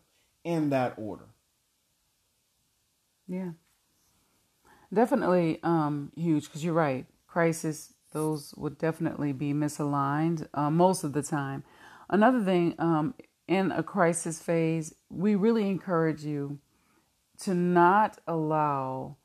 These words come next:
Speaker 2: the disinterest for seeking help from your spouse. So basically,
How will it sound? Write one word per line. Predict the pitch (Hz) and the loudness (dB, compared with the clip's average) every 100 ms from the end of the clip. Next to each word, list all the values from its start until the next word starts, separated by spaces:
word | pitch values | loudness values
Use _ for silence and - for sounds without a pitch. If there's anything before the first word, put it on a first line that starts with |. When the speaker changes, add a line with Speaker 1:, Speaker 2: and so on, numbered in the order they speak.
| _ _ _ _ - | _ _ _ _ -10
Speaker 2:
the | 147 165 156 151 147 147 - _ _ _ _ _ _ _ _ _ 151 | 0 2 2 0 -2 -4 -10 _ _ _ _ _ _ _ _ _ 2
disinterest | 196 247 - 156 170 - 143 160 - - - _ _ _ _ _ _ | 4 4 0 0 0 0 -6 -6 -8 -16 -20 _ _ _ _ _ _
for | - - 180 165 156 147 143 147 | -20 -2 2 4 4 2 0 -4
seeking | - - 196 165 180 165 | -14 -4 -4 -2 -2 0
help | 151 156 160 196 - _ _ _ _ _ _ _ _ _ _ _ _ | -2 0 4 2 0 _ _ _ _ _ _ _ _ _ _ _ _
from | - 202 175 | 0 2 4
your | 170 170 190 | 4 4 2
spouse. | - - 160 160 214 254 - - _ - _ | -4 -4 0 2 0 -6 -16 -20 _ -20 _
So | 190 | 0
basically, | 202 202 175 170 151 | 2 2 -2 -2 -2